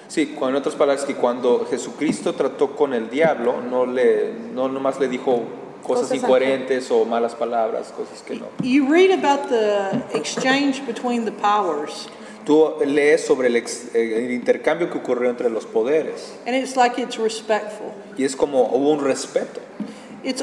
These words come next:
Speaker 3: odd, but you see people like this that they can be great enemies and very powerful.
Speaker 1: Es raro que puedes ver a, a dos grandes enemigos, pero, eh, aunque haya mucho poder y todo, pero siempre hay respeto.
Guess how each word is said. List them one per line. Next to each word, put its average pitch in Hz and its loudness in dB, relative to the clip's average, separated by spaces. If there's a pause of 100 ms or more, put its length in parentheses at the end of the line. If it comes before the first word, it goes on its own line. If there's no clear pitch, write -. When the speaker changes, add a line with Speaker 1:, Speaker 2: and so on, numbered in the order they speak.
(140)
Speaker 3:
odd, 311 6
but 240 4
you 262 0
see 339 2
people 302 0
like 233 0
this 233 -2
that 214 -4
they 226 4
can 262 0
be 247 -2
great 233 2 (180)
enemies 214 -4
and 202 -6
very 233 4
powerful. 208 -2 (340)
Speaker 1:
Es 147 4
raro 147 4
que 117 2 (100)
puedes 139 4
ver 131 4 (120)
a, 120 2
a 120 2
dos 139 0
grandes 135 0
enemigos, 135 -2
pero, 117 6
eh, 117 0
aunque 120 0
haya 131 4
mucho 143 -4
poder 131 -4
y 131 -6
todo, 147 -2
pero 120 0
siempre 127 0
hay 123 6 (140)
respeto. - 0